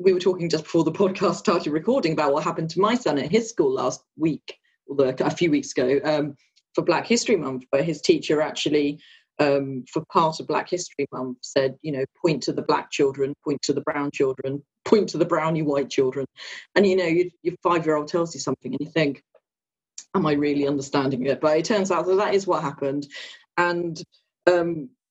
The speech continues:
luckily, he was so confident. He said that he was proud. He felt proud to be pointed at. He, he really did, 'cause he said, "I'm proud to be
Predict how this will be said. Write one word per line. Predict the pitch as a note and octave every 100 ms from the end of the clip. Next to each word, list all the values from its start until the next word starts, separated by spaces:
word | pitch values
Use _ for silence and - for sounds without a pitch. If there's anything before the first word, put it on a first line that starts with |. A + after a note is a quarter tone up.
| _ G3+
luckily, | F#3 A#3+ - A#3 E3+
he | D#3+ F#3+
was | F#3+ -
so | A#3 A3+
confident. | - B3+ - D3+
He | D#3+
said | F3+ F3
that | E3
he | E3+
was | D3+ C#3+
proud. | - C4 G#3 B2+ C#3+
He | -
felt | E3+ F3+ -
proud | - A3 F3+ D#3+
to | -
be | - -
pointed | C#3 - C#3
at. | B2+ C3
He, | E3+ E3+
he | F3 E3
really | G3 A3+ G#3 F#3+
did, | F#3 -
'cause | C#3+
he |
said, | - D#3
"I'm | D#3+
proud | E3 F3 E3+
to |
be | B2+